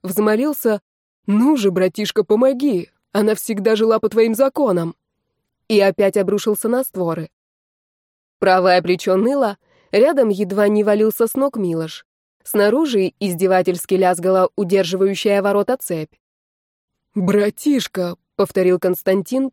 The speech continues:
пытаясь голыми пальцами дотянуться до нее через узкую щель между створами, там виднелась пустынная территория склада. Механик ясно понимал, еще немного, и даже если он и Милош каким-то чудом не сгорят живьем, Марию не спасти.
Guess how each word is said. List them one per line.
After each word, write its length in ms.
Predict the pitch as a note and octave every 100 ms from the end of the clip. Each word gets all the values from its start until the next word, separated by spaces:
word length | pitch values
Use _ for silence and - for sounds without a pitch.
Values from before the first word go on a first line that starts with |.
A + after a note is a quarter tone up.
| -
пытаясь 440 | G3+ G3+ F#3+ F3+
голыми 360 | F3 F#3+ F#3+ F#3+
пальцами 480 | G3 F#3 - F#3+ F3+
дотянуться 540 | F#3 G3 A3 C#4 A3+
до 120 | F#3+
нее 320 | G3 G3 G3+
через 320 | F#3 - G3 F#3+
узкую 340 | G3 G#3 G3+
щель 300 | - G3+ G3
между 320 | G3 F3+ G3
створами, 560 | - G#3+ C4+ A#3 G3+ F#3 _ _
там 220 | - G#3+ G3+
виднелась 500 | G3+ G#3+ G#3 G3+ -
пустынная 560 | G3+ - G#3 G#3 G3+
территория 480 | - G#3 G3+ G#3+ A#3+
склада. 480 | - F#3 D#3+ D#3 D#3 _ _ _ _ _ _ _ _ _ _
Механик 540 | G3+ G#3+ A3+ D4 D#4 A3+
ясно 400 | A3 G#3 - G#3+
понимал, 680 | A#3 B3 C4 F#3 D#3 D#3+ - _ -
еще 380 | F#3 F3 G3+
немного, 600 | F#3+ F#3 F#3+ C4 B3+ G3+ - _ _ -
и 100 | G#3
даже 240 | G3 F#3+
если 320 | G3+ G3 - G3
он 220 | G3 G3
и 40 |
Милош 300 | G3 G3 F#3+
каким-то 400 | - F3+ G3 F#3+
чудом 320 | - G3 F#3+
не 80 | G3
сгорят 380 | F#3 G3 G3 F#3
живьем, 440 | G3+ F#3+ C#4 C#4 - -
Марию 440 | G#3 G#3+ G#3 G#3+
не 100 | A3
спасти. 600 | - C4+ C4+ - E3